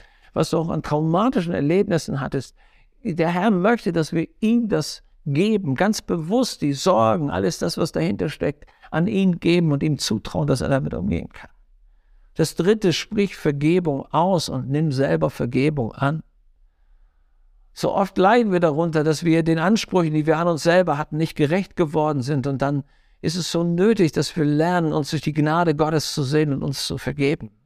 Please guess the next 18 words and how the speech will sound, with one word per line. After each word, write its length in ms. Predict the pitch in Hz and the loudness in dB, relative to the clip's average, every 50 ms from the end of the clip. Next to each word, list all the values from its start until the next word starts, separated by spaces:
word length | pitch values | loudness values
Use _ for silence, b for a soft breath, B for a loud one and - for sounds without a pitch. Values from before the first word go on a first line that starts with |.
| _ _ _ | _ _ _
Aber 240 | 139 147 180 165 | 0 2 2 2
den 160 | 151 156 156 156 | 2 2 2 2
anderen 320 | 165 170 180 175 156 151 | 2 2 2 2 2 2
auch. 320 | 156 180 196 160 - - | 2 2 2 0 -2 -2
Und 200 | - 147 135 - | -4 -6 -6 -4
ihr 160 | - 165 147 143 | -2 0 0 2
lieben 220 | 175 185 175 170 | 2 0 0 2
Leute, 260 | 160 165 165 160 160 | 2 0 0 0 0
lasst 240 | 143 147 151 - - | 0 0 0 -2 -4
mich 120 | 147 139 | -6 -6
das 160 | - 143 135 - | -6 -6 -4 -2
sagen. 400 | - - 185 190 175 143 123 - _ _ _ _ _ _ _ _ _ _ _ _ _ - | -2 -2 -2 -2 -4 -6 -6 -8 _ _ _ _ _ _ _ _ _ _ _ _ _ -4
Manchmal 360 | - 107 110 - - 156 151 | -2 -2 0 0 -2 -2 -2
müssen 260 | 156 165 156 156 165 | 0 0 0 0 0
wir 100 | 165 160 | 0 0
auch 120 | 143 - | 0 -2
Gott 160 | - - 208 202 | -4 -4 -4 -4
vergeben. 580 | - - - 196 107 - 90 - 131 110 104 | -4 -6 -4 -2 -2 -2 -2 -4 -6 -8 -10